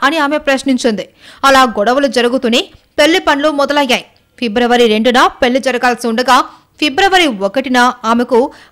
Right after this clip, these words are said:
మెహరీన్ అనే మహిళ నుంచి ఫోన్ వచ్చింది. తనను ఇషాక్ భార్యగా పరిచయం చేసుకుంది మెహరీన్. తన పర్సనల్ నెంబర్కు మెహరీన్ ఫోన్ చేసింది. ఆ నెంబర్ ఇషాక్కు తప్ప మరెవరికీ తెలియదు. అంటే ఇషాకే మెహరీన్తో ఫోన్ చేయించాడు అని బాధితురాలు అర్థం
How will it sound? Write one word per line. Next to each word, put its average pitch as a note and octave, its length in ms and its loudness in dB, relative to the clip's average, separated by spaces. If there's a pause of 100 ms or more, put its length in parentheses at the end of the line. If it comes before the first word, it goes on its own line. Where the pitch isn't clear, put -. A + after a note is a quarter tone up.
మెహరీన్ D#4 680 2
అనే B3+ 160 0
మహిళ A3+ 320 -2
నుంచి C4 320 -4
ఫోన్ C#4 300 0
వచ్చింది. A#3 460 -4 (320)
తనను E4 280 2
ఇషాక్ C4+ 360 0
భార్యగా B3+ 560 2
పరిచయం B3 520 2
చేసుకుంది B3 380 -2
మెహరీన్. A3+ 440 -4 (400)
తన A#3+ 100 2
పర్సనల్ A#3 500 0
నెంబర్కు A3+ 380 0
మెహరీన్ B3+ 440 -2
ఫోన్ B3 340 -2
చేసింది. A#3 360 -4 (360)
ఆ A#3 180 4
నెంబర్ E4+ 560 0
ఇషాక్కు C4+ 380 0
తప్ప A#3 300 -4
మరెవరికీ A3 580 -2
తెలియదు. B3+ 400 0 (220)
అంటే B3 340 -4 (300)
ఇషాకే E4+ 560 0 (100)
మెహరీన్తో C4 520 0
ఫోన్ C4+ 320 -4 (100)
చేయించాడు C4 520 -2
అని B3+ 240 0 (140)
బాధితురాలు C4+ 680 2
అర్థం C#4 340 0